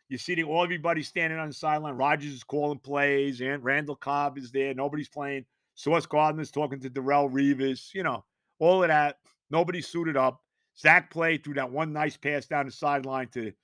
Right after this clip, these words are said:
what's the guy? I forget who the receiver that caught it. Not Brownlee, another guy. I don't care. I don't care about any of it.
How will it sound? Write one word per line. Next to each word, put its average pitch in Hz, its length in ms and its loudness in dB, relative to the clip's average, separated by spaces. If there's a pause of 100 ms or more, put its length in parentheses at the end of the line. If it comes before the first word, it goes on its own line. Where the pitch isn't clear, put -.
(340)
what's 143 160 -4
the 156 60 -6
guy? 160 180 0
I 147 160 -4
forget 143 240 -2
who 131 80 -2
the 110 80 -6
receiver 110 400 -6
that 95 100 -10
caught 104 280 -6
it. - 100 -16
Not 127 180 -2
Brownlee, 117 460 -4
another 107 240 -8
guy. 90 260 -12 (1300)
I 185 80 0
don't 202 120 -2
care. 190 380 -4 (800)
I 143 60 -6
don't 170 100 -4
care 190 160 0
about 151 180 -4
any 196 200 -4
of 90 140 -10
it. 76 80 -18